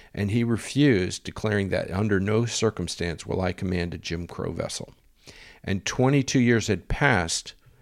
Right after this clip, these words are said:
before he would again receive a, um, the command of a naval ship. But during World War Two, his demand for an integrated crew was finally met,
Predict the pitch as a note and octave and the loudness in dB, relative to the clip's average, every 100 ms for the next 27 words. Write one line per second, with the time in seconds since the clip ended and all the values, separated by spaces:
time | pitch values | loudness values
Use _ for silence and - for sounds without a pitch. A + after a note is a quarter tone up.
0 | _ _ _ G#2 G2 A2+ G#2 F2+ - - | _ _ _ -4 0 4 4 4 -4 -2
1 | A#2 G#2 F#2+ A2 A2+ G#2+ - G#2 F2+ F2+ | 2 2 2 2 2 2 0 0 0 -2
2 | - F2+ F2 F2 E2 - F2+ - G2+ G2+ | -4 -4 -2 -4 -6 -12 -12 -4 -2 -2
3 | F#2+ F2 F#2 F2 - F#2 F#2 E2+ - A2+ | -2 -6 -6 -4 -4 -4 -4 -2 -2 -2
4 | - _ - F2+ A2+ C3 D3 B2+ A2 F#2+ | -2 _ -8 -4 0 2 2 4 4 2
5 | F#2+ F#2 - A#2+ F#2+ F#2 - _ _ _ | -2 0 2 4 2 -4 -14 _ _ _
6 | - - - C3+ B2 B2 A#2+ A#2+ F#2+ - | -20 -2 2 4 4 2 4 4 2 0
7 | G2+ G2+ A2 G#2 G#2+ G#2 - G2 F2 E2 | 0 2 2 4 4 2 0 0 0 -4
8 | - F#2+ A2+ A#2 D#2+ | -4 -2 0 0 -2